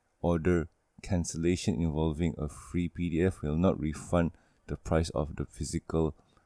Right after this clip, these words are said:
book minus the price of the P D F, which is free. So, yeah.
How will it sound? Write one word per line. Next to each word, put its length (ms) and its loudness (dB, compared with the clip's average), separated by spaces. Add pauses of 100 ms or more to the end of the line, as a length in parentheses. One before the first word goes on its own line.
(300)
book 280 0
minus 420 2
the 120 -6
price 320 -4
of 160 -6
the 60 -16
P 260 -10
D 100 2
F, 380 -2 (160)
which 220 -18
is 100 -16
free. 560 -8 (240)
So, 340 -8
yeah. 220 -6